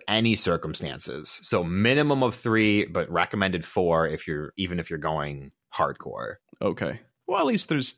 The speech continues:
Speaker 2: there's that variation. That sounds nice. 'Cause their raid boss C P, like, ranges by, like, ten thousand.
Speaker 1: That, that attack stat.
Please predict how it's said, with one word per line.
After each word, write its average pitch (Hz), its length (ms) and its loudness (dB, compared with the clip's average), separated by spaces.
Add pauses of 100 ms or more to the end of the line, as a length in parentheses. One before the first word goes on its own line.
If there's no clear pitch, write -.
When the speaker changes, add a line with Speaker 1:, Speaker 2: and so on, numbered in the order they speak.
Speaker 2:
there's 131 160 0
that 101 220 2
variation. 92 580 -2 (120)
That 98 140 -2
sounds 98 320 -6
nice. 90 200 -4
'Cause 143 300 -2
their 135 300 0
raid 123 320 -2
boss 147 260 0
C 175 160 -6
P, 196 400 -6 (360)
like, 113 200 2
ranges 117 460 2
by, 85 140 0
like, 71 180 0
ten 90 240 -2
thousand. - 600 -4 (240)
Speaker 1:
That, 78 260 -8
that 85 160 -4
attack 107 320 -4
stat. 71 340 -6